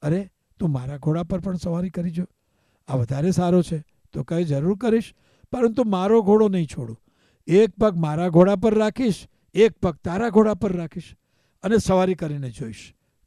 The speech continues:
ખતરો છે ને, બહુ મોટો ખતરો છે. એક માણસ પોતાની હોડીમાં યાત્રા કરે છે, કોઈ બીજી હોડી લઈ આવે, "આ વધારે આરામદાયક છે, વધારે તેજ છે,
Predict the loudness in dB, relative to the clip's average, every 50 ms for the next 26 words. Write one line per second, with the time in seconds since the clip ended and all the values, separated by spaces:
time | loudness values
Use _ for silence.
0 | -14 -14 -12 -10 -4 -2 -2 -2 -2 -4 -6 -8 -8 -10 -14 -18 _ _ _ _
1 | _ _ _ _ _ 0 2 2 4 4 4 4 4 2 0 0 0 -2 0 2
2 | 2 2 2 0 -4 -6 -6 _ _ _ _ _ _ _ _ _ _ _ _ _
3 | _ 6 8 8 8 6 4 2 4 4 4 2 2 2 2 2 2 2 2 4
4 | 6 6 6 6 4 4 2 0 0 -2 -2 -2 -4 -6 -6 -6 -8 -6 -6 -6
5 | -8 -6 -6 -6 -6 -8 -6 -4 -2 -2 -2 -2 -2 0 2 2 2 2 2 0
6 | -2 -2 -2 -2 -4 -4 -4 -6 -8 -8 -12 _ _ _ _ _ _ _ _ _
7 | _ -2 0 2 2 2 2 0 0 2 2 0 0 -2 -4 -4 -4 -2 -2 -2
8 | -2 -2 0 0 0 0 -2 -4 -6 -10 -10 -10 -12 _ _ _ _ _ _ _
9 | _ _ -2 0 2 4 4 4 2 2 0 -2 -2 0 0 0 0 -2 -6 -8
10 | -8 -8 -10